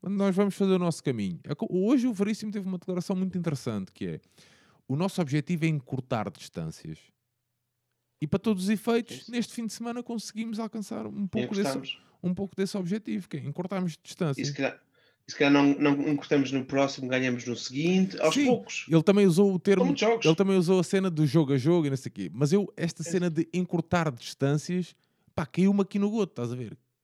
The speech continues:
Speaker 1: É mesmo assim, ok, o nosso objetivo é encurtar distâncias. Pá, e nesse aspecto, ok, cumprimos parte do objetivo. A verdade é que aqui, a-, esquecendo aqui a questão do Veríssimo, a primeira volta, pá, não nos correu bem, não é?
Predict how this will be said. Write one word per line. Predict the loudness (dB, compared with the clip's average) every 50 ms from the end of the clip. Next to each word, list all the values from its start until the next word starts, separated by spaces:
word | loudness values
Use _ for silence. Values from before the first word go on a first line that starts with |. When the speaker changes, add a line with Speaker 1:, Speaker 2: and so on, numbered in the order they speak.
| _ _ _ _ -8
Speaker 1:
É | -6
mesmo | -6 -6 -6 -8
assim, | -10 -10 -8 -8 -8 -8 -10 _ _
ok, | -8 -6 -4 -4 -6 -6 -10 _ _
o | -6
nosso | -6 -4 -4 -6
objetivo | -6 -6 -8 -6 -8 -6 -6 -6
é |
encurtar | -6 -6 -8 -8 -8 -10 -8 -6 -6 -6 -6 -6 -8
distâncias. | -10 -16 -10 -6 -4 -4 -4 -4 -6 -10 -12 -12 -14 _ _ _ _ _ _ _ _ _ _ _
Pá, | -16 -12
e | -6 -4 0
nesse | 0 0 0 0 -2
aspecto, | -6 -4 -4 -4 -4 -4 -6 -8 _ _ _ _ _ _ _ _ _ _ _
ok, | -14 -10 -8 -8 -8 -8
cumprimos | -10 -12 -12 -10 -10 -12 -12 -8
parte | -6 -6 -6 -6 -6
do | -4 -4
objetivo. | -4 -4 -4 -6 -4 -4 -4 -6 -6 -8 _ _ _ _ _ _ _
A | -6
verdade | -4 -2 0 0 0 0 0 -2
é | -6
que | -8 -10 -16
aqui, | -10 -6 -4 -4 -4 -6 -8 _ _ _ _ _ _ _ _ _ _ _ -14
a-, | -14 -14 _ _ _ _ _ -20 _ _ -16 -16 -16 -16 -18
esquecendo | -20 -18 -14 -12 -10 -8 -6 -4 -4
aqui | -6 -6 -4 -4 -4
a |
questão | -6 -6 -6 -4
do | -4 -2
Veríssimo, | -2 -2 -2 -2 -4 -6 -8
a | -6
primeira | -4 -4 -2 0 2 2 2
volta, | 2 4 2 2 2 2 -2 -4 -4 -6 -8 _ _ _ _ _ _ _ _ _ _ _ _ _ _ _ _ _ _ -8
pá, | -8 -8 -6 -8
não | -6 0 2 2 2
nos | 2 -2
correu | -6 -2 4 6 6 8 8 6 4
bem, | 2 0 -4 -8 -12 _ _ _ _ _ _ _
não | -4 -4
é? | -4 -4 -6